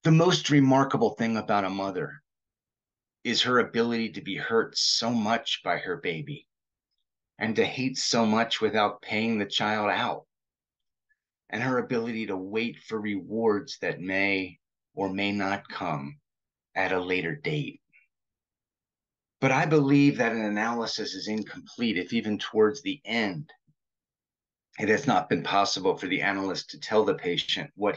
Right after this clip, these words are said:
he, the analyst, did unbeknown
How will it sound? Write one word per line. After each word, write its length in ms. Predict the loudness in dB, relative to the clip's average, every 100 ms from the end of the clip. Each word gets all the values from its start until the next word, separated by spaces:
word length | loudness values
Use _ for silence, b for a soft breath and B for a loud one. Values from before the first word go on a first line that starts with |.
| -6 -12
he, 420 | -4 -2 -2 -6 b _
the 120 | -4 0
analyst, 520 | 0 -2 -4 -8 -4
did 420 | 0 0 -2 -8 _ -10 -10 _ _ b _ _ b b _ _ _ _ _ _ _ -20 _
unbeknown 880 | 2 4 4 4 2 2 0 -2